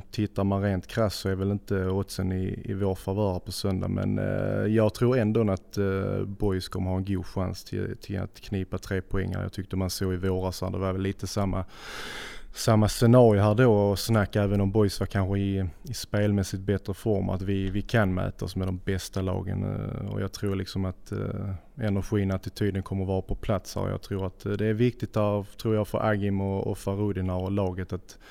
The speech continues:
att man primärt fokuserar på att, eh, etablera en stark defensiv här nu, så man inte går in och är nonchalanta och liksom, eh, tror att man ska föra matchen och,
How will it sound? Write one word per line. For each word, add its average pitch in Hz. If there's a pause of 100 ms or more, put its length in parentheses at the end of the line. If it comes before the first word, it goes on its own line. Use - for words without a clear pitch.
(420)
att 104
man 107
primärt 113
fokuserar 101
på 104
att, -
eh, 101
etablera 101
en 92
stark 101
defensiv 95
här 98
nu, 101
så 101
man 95
inte 104
går 104
in 95
och 104
är 92
nonchalanta 95
och 98
liksom, -
eh, -
tror 98
att 95
man 98
ska 95
föra 98
matchen 95
och, 95